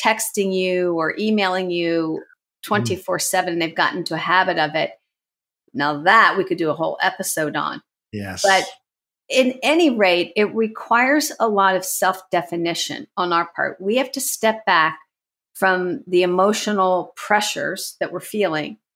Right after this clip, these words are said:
Speaker 1: and define for ourselves the boundaries that will allow us to both connect powerfully to people and then protect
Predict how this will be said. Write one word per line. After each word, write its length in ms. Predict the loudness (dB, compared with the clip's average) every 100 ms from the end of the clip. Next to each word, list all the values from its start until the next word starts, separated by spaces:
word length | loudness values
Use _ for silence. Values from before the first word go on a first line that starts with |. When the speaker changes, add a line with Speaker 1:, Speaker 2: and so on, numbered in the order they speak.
| _ _ -2
Speaker 1:
and 180 | -2 0
define 480 | -2 0 2 2 0
for 260 | 0 0
ourselves 960 | 0 -2 -2 0 0 0 -2 -6 -14 -16 _ _ _ _ 0
the 80 | 0
boundaries 600 | 4 4 6 4 0 0
that 140 | 0
will 200 | 2 0 0
allow 420 | 0 2 4 4
us 220 | 0 -2
to 100 | -8
both 320 | -2 -2 -2 -8
connect 640 | -12 -6 -4 0 -2 -2 -10
powerfully 580 | 0 2 2 2 0 0
to 60 |
people 500 | 2 -2 2 0 0 -8 _ _ _ _ _
and 200 | 0 2
then 200 | 2 0
protect 840 | -2 -6 -6 -4 2 2 0 -12